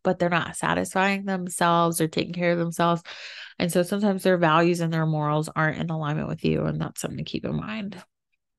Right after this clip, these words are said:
Energy, uh, that's right. It, I know that if you don't hang around people who have the same energy as you, it can definitely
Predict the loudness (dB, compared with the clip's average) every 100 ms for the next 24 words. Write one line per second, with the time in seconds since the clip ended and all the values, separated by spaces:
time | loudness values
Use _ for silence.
0 | _ _ -20 -20 _ _ _ 0 4 4
1 | 6 8 8 8 4 0 -2 2 4 4
2 | 4 2 2 0 2 4 2 0 -4 -4
3 | 0 2 4 4 4 2 2 2 2 2
4 | 0 -2 -2 0 0 -2 -2 -2 0 0
5 | 0 0 -4 -8 _ _ -8 -2 0 2
6 | 2 4 2 0 0 0 0 0 0 0
7 | 0 2 2 2 2 2 2 2 -2 -4
8 | -8 -6 -4 -4 0 2 4 2